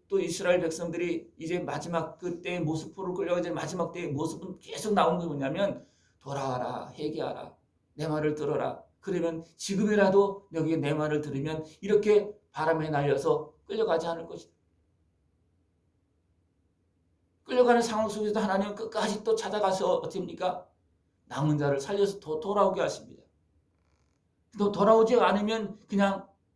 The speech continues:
거기 머물다가 어디로 가니까 준비된 곳으로 가기 때문에, 하나님은 그래도 불러서 남은 자를 다시 돌아오게 해서 성전을 짓게 하고 주님을 맞이하게 하고 하나님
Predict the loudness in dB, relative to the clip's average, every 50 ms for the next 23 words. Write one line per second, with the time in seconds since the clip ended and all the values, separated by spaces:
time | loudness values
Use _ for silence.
0 | _ _ _ _ _ -6 -4 -2 0 0 0 2 2 2 2 0 0 2 2 4
1 | 4 4 2 2 0 -4 -4 -2 -2 0 0 0 0 -2 -2 -2 -4 -4 -4 -6
2 | -16 -16 -10 -6 -4 -4 -2 -2 -4 -4 -4 -6 -12 -14 -16 -16 -14 -14 -14 -12
3 | -10 -10 -8 -6 -4 -4 -4 -4 -6 -12 -18 _ _ _ _ _ _ _ _ _
4 | _ _ _ _ -8 -6 -2 -2 0 0 -2 -2 -4 -6 -14 _ _ _ _ -2
5 | 2 6 8 8 8 6 4 -4 -14 _ _ _ _ _ _ _ _ _ _ _
6 | _ _ _ _ _ _ -4 0 4 6 6 6 4 2 0 0 0 -2 -2 -2
7 | 0 0 -2 -2 -2 -4 -6 -8 -8 -10 -6 -2 0 2 2 2 2 2 2 2
8 | 2 0 -2 -2 -6 -12 _ _ _ _ _ -12 -8 -6 -6 -4 -2 -2 -2 -2
9 | -4 -8 -6 -2 0 0 0 2 4 2 2 2 0 -10 _ _ -10 -6 -4 -2
10 | -2 0 0 0 0 0 0 0 0 0 0 0 0 0 0 0 -2 -4 -4 -4
11 | -8 _ _ _ _ _ _ _ _ _ _ _ -12 -8 -4 -2 -2 0 0